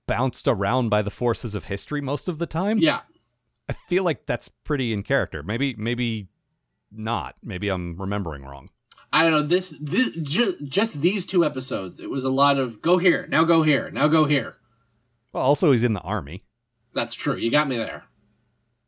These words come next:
Speaker 1: But, I mean, I get what you're saying. And it's,
Speaker 2: Yeah.
Speaker 1: it's hard to sympathize with a hero who's not really taking any initiative.
Speaker 2: Yeah, that's, yeah. Like, it
Speaker 1: I
Speaker 2: makes
Speaker 1: get it.
Speaker 2: a little more sense in the Kafka one just 'cause the whole point is,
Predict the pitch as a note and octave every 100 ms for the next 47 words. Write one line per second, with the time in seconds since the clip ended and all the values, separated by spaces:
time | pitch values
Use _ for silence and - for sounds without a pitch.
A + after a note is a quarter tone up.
0 | _ B2 - A#2+ C#3+ F3 F3 F3 B3+ E3+
1 | B2 A2+ C#2 - - A2+ G#2+ - C#3 B2+
2 | - - B2 - C3+ C#3 - B2 - _
3 | - - C3 - A#2+ A2 G2+ G2+ F#2+ B2
4 | G#2 F2 E2 F2+ E2+ - _ _ - D3+
5 | G#2+ A2 G#2 F#2+ A2+ G#2+ G2 F2+ - _
6 | _ _ _ - G2+ A2 G#2 F#2+ E2+ F2
7 | G2+ E2+ A#1+ C#2 - _ _ - C#3+ B2
8 | A#2+ A3 - - B2+ - - _ _ _
9 | _ _ - - E3+ - C3+ C3 A3+ G3+
10 | G3+ G3+ F#3+ F#3 F3 E3+ D#3 C3+ D#3+ D3
11 | C#3+ C#3+ B2+ A#2+ A#2 A#2+ - B2 C3 C#3
12 | C3+ - C3 C#3+ D3+ - D3+ C#3